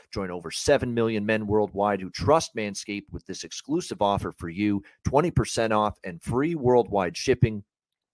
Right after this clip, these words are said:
with the promo code ice guys. That's promo code I C E G U Y S at manscaped dot com.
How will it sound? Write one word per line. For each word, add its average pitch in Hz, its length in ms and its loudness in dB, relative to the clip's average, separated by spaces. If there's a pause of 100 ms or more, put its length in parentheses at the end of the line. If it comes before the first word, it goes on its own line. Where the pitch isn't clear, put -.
(180)
with 120 200 0
the 110 80 -2
promo 110 360 4
code 104 320 4 (120)
ice 120 280 2
guys. 80 440 -2
That's 80 180 -10
promo 107 340 0
code 101 280 -2 (120)
I 110 260 -2
C 107 440 -8
E 101 380 -6
G - 160 -2
U 104 260 -2
Y 80 300 -2
S 92 360 -2
at - 200 -8
manscaped 95 500 -2
dot 80 240 -2
com. 117 400 8